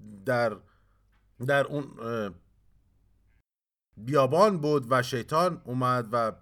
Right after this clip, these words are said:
به هر صورت می‌دونه چیه؟ شیطان در موقعیت‌های حساس میاد و حالا این موقعیت حساس کتاب مقدس میگه که عیسی <laughs> گرسنه شد و میگه چهل روز در، اه، چهل روز و شب در بیابان بود و حالا گرسنه شد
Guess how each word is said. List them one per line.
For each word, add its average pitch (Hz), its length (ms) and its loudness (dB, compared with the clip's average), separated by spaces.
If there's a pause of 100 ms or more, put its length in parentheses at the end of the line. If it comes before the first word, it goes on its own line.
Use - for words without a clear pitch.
(100)
به 113 80 -10
هر 127 180 -4
صورت 147 320 0
می‌دونه 160 180 -6
چیه؟ 139 260 -2
شیطان 147 720 -2 (800)
در 131 260 0
موقعیت‌های 120 720 -2 (1400)
حساس 170 600 2
میاد 123 220 -2
و - 20 -2
حالا 139 240 -4
این 170 160 -2
موقعیت 143 520 -4
حساس 127 560 0
کتاب 160 260 -2
مقدس 127 320 -2
میگه 117 180 -8
که 113 320 -8
عیسی 117 220 -6 (680)
<laughs> - 640 -20
گرسنه 185 500 0
شد 117 320 -2 (220)
و 123 100 0
میگه 139 160 -4
چهل 180 240 0
روز 170 260 -2
در، 143 320 2 (260)
اه، 131 200 0
چهل 180 180 0
روز 165 180 -2
و 143 40 0
شب 143 240 0
در 131 160 0
بیابان 143 480 0
بود 214 180 -2
و 139 40 2
حالا 135 260 0
گرسنه 123 440 -2
شد 196 400 -2